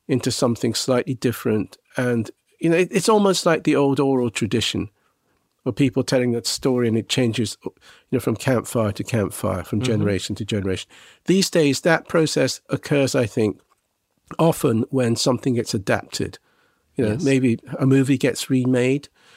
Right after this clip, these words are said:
Speaker 1: maybe a book gets turned into a movie or T V series. Um, I think this is a really important dynamic process in storytelling.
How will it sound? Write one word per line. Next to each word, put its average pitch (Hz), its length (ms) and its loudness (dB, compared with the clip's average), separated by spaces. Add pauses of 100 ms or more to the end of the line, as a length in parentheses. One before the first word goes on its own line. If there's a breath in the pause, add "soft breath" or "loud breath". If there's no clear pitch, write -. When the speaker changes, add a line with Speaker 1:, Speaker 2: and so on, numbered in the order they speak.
(240 soft breath)
Speaker 1:
maybe 131 360 2
a 117 80 2
book - 280 -2
gets - 240 -6
turned 120 280 -2
into 113 280 -2
a 107 40 0
movie 127 460 0
or 110 140 0
T 117 240 -4
V 117 160 0
series. 113 560 -4 (720 soft breath)
Um, 127 280 -2 (240)
I 185 120 4
think 214 200 0
this 185 200 0
is 165 120 -2
a 165 100 4
really 147 320 2
important 131 500 0
dynamic 113 540 0
process 101 520 -4
in 107 100 -2
storytelling. 95 720 -4